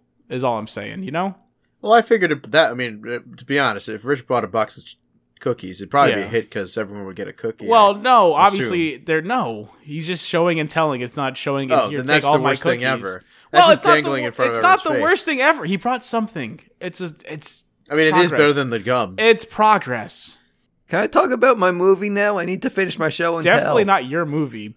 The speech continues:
Speaker 1: but sure.
Speaker 3: Okay. So, um,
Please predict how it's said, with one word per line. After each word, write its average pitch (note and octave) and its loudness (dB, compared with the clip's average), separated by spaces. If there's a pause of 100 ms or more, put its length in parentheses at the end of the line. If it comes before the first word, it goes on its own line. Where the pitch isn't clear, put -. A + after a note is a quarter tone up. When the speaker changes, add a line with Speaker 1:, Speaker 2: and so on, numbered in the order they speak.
(120)
Speaker 1:
but A2+ -8
sure. A2 -6 (680)
Speaker 3:
Okay. C#3 0 (520)
So, E3 4
um, D#3+ 0